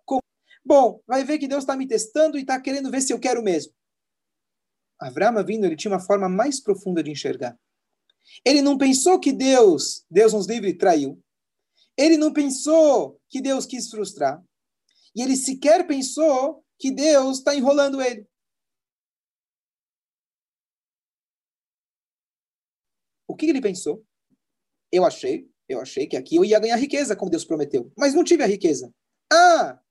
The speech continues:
então, então deve ser que Deus quer que eu vá pro Egito, pra que isso possa se concretizar. Ah, sim, o Egito significa muita coisa perigosa. Eu vou, tô indo pra um lugar que é perigoso materialmente, espiritualmente,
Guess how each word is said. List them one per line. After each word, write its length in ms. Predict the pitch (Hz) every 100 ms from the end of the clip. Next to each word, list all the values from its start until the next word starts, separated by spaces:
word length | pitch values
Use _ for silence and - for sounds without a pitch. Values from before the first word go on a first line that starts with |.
| _ _ _ -
então, 440 | 262 320 330 - -
então 260 | 233 277
deve 180 | 302 294
ser 180 | 269 294
que 120 | 277
Deus 220 | 262 277
quer 160 | 269 254
que 100 | 269
eu 40 |
vá 140 | 240 240
pro 140 | 269
Egito, 540 | 269 220 330 - 180 - _ _
pra 160 | 262 262
que 140 | 262
isso 220 | 330 - 220
possa 260 | 233 233
se 80 | 220
concretizar. 720 | 247 240 247 269 233 220 220 _ _ _ _ _ _ _ _ _
Ah, 300 | 277 403 330
sim, 360 | - 359 403 233
o 80 | 196
Egito 380 | 180 311 330
significa 760 | 285 269 240 233 349 415 277 240
muita 260 | 254 330 302
coisa 260 | 277 269
perigosa. 680 | 269 262 208 285 277 156 131 _ _
Eu 140 | 233
vou, 140 | 214 226
tô 80 | 262
indo 160 | 285
pra 100 | 254
um 40 | 226
lugar 440 | 196 214 269 262 _ -
que 80 |
é 40 | 226
perigoso 480 | 240 214 226 226 196
materialmente, 720 | 185 185 160 151 233 233 180
espiritualmente, 800 | 156 196 180 170 156 254 262